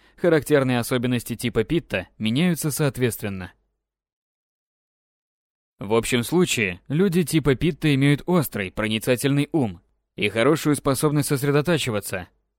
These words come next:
Они наделены внутренним стремлением к тому, чтобы управлять своими силами,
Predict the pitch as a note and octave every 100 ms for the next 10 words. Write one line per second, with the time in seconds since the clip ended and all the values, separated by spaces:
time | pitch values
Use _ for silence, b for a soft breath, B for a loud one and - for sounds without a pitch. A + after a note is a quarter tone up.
0 | - D#3 E3+ D#3+ C#3+ C#3+ C#3+ C3+ D3 C#3
1 | C#3 C3+ - C#3 D3+ E3+ A2 F#2 - A#2+
2 | C3 C#3+ C#3 C3 C3 B2+ B2 B2+ - B2+
3 | C3 C3+ - A#2 G2+ F2